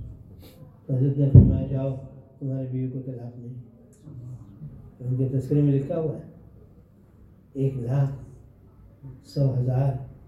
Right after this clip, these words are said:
ہر ایک کی صنعت۔ اس لیے علماء کرام کا وجود بھی معجزات میں سے ہے،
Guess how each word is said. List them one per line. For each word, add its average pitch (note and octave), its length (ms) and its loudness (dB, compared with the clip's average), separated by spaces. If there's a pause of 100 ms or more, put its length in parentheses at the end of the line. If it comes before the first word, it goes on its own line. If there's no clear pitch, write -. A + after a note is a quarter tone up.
(380)
ہر A#2+ 80 -10
ایک C#3 240 0
کی C#3+ 60 -6
صنعت۔ B2+ 480 -6 (4000)
اس - 180 -4
لیے G3 140 0
علماء D3+ 500 2
کرام E3+ 400 -4
کا D#3 80 -4
وجود D3 400 2
بھی C#3 520 2 (160)
معجزات D3 500 4
میں C3 140 2
سے - 240 -8
ہے، - 120 -14